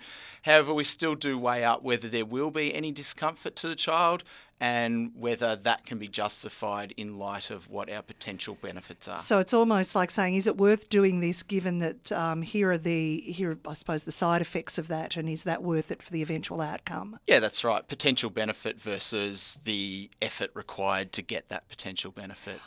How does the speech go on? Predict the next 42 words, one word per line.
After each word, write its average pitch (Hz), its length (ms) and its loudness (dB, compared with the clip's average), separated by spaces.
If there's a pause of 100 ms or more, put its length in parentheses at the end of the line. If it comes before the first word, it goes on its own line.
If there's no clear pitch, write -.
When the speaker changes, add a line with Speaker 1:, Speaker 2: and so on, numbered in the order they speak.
(120)
Speaker 2:
I 254 80 4
guess 311 240 4
to 359 100 0
me, 220 280 6
when 196 280 4
I 196 120 2
listen 190 320 0
to 190 60 -4
you 175 100 0
sort 175 200 0
of 165 60 -6
say 185 300 4
these 196 260 2
things, 170 500 0
Steve, 180 320 2
I 202 280 6
would 214 180 2
still 180 320 2
think 175 560 2 (100)
that 170 320 2
you, 180 760 0 (100)
I, - 100 2 (140)
I 196 80 6
would 196 160 4
need 180 180 2
to - 80 -2
take 185 160 0
my 165 100 -2
child 147 380 0
to 160 260 2 (240)
a 156 60 0
professional 175 800 0 (320)
if 170 120 -2
I 190 140 6
was 202 180 4
at 165 100 6
all 254 240 10
concerned - 720 -2 (200)
so 170 220 4
that 160 160 -4
they 180 220 4
could 160 260 -2